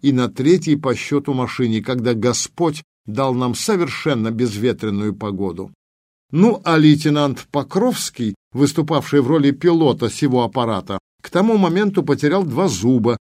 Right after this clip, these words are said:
а также стал обладателем дюжины ушибов и двух переломов. В общем, считать это самолётом я пока отказывался.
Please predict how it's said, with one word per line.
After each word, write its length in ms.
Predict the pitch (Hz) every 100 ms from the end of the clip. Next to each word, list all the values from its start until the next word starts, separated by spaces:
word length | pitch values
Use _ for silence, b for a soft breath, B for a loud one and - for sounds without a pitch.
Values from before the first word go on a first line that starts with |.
| -
а 120 | 156
также 300 | 214 156 170
стал 240 | 156 165
обладателем 720 | 151 135 143 151 143 143 131 117
дюжины 380 | 151 104 117
ушибов 640 | 107 101 - 220 190 180 -
и 100 | 175
двух 440 | 123 101 147 147
переломов. 760 | - 131 117 101 95 92 90 - _ _ -
В 60 |
общем, 440 | 233 - - 180 - _ -
считать 580 | - 165 151 170 147 151
это 320 | 160 147 123
самолётом 600 | - 120 117 117 104 104
я 200 | 104 107
пока 360 | 101 92 98
отказывался. 880 | 85 - 165 202 214 208 - - 185